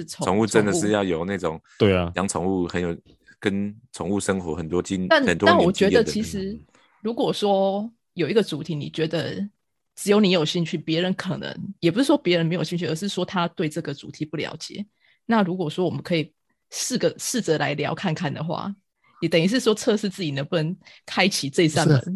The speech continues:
Speaker 1: 给其他人。
Speaker 4: 不是啊，我的，我的，我的，我是觉得说，那你干嘛自己拿砖块砸自己的脚？从头到尾四十分钟，有三十几分钟都是你在讲。
Speaker 3: 哦，对了。
Speaker 1: 哦，这也是有可能啊。
Speaker 3: 嗯啊，嗯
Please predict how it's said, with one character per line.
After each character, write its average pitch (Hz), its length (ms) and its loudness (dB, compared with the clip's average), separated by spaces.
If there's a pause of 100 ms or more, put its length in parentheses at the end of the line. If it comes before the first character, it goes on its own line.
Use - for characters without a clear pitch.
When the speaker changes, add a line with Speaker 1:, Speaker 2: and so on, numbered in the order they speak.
Speaker 1:
给 156 100 6
其 156 180 -2
他 - 140 4
人。 - 20 6
Speaker 4:
不 226 60 10
是 190 60 12
啊， 156 220 6 (360)
我 156 120 4
的， 180 200 6
我 175 120 6
的， 208 200 6
我 165 140 6
的， 185 320 8
我 156 60 4 (420)
是 185 180 -2
觉 180 160 2
得 190 140 2
说， 196 180 0
那 226 160 -2
你 170 120 -2
干 190 180 -2
嘛 156 160 -2
自 - 180 -10
己 156 140 -4
拿 139 160 0
砖 170 260 0 (140)
块 180 180 4
砸 131 220 0
自 127 100 -4
己 147 80 2
的 123 80 0
脚？ 120 200 -6 (440)
从 180 160 6
头 180 140 8
到 180 220 6
尾 135 100 8
四 - 160 4
十 156 160 6
分 170 180 4
钟， 180 160 4
有 143 140 4
三 185 260 2
十 156 160 -2
几 135 300 -4
分 147 140 -2
钟 156 120 -2
都 170 140 2
是 160 140 -2
你 110 80 -10
在 143 160 -2
讲。 123 200 -8 (1300)
Speaker 3:
哦， 98 220 2
对 110 160 6
了。 82 200 -2 (220)
Speaker 1:
哦， 160 640 2 (220)
这 - 80 -2
也 156 100 4
是 185 180 -2
有 143 120 2
可 156 240 -6
能 214 220 -14
啊。 - 320 -16
Speaker 3:
嗯 90 100 -6
啊， 85 160 -4
嗯 87 120 -6